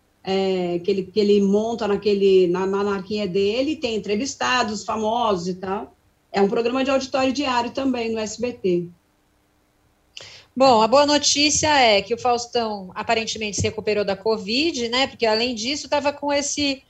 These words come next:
Speaker 2: com esse agravamento aí, né? Ele tava com
Speaker 1: Exato.
Speaker 2: covid, é, as gavetas de gravação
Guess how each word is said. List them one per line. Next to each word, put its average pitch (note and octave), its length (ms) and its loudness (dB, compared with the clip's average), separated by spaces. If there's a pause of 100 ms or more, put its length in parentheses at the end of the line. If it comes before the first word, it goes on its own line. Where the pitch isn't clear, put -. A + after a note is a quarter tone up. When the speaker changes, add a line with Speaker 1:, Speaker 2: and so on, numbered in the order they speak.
(380)
Speaker 2:
com - 120 -4
esse B3 380 2
agravamento B3 840 0
aí, F3+ 180 -4
né? G#3+ 360 -4
Ele G#3 100 -10
tava G3+ 180 -4
com G#3+ 120 -16
Speaker 1:
Exato. G3+ 140 -8
Speaker 2:
covid, A#3 840 -2 (760)
é, F3+ 680 2 (360)
as G#3 200 -2
gavetas G3+ 680 0
de G3 100 -10
gravação F#3+ 840 -6